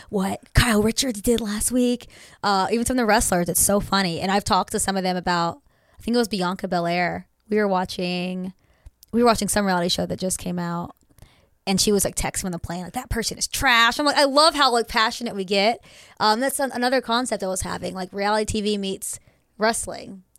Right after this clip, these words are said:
Because there is a lot, again, crossover there, and just have reality stars talking about wrestling and wrestling talking about real-, I th-, I think it's great.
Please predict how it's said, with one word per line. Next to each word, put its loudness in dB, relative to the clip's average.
Because -6
there -2
is 2
a -2
lot, 4
again, 0
crossover 0
there, 2
and -8
just -12
have -4
reality 0
stars 0
talking 0
about 2
wrestling 0
and -4
wrestling 0
talking -4
about -4
real-, -6
I 0
th-, -2
I 2
think 0
it's -2
great. -10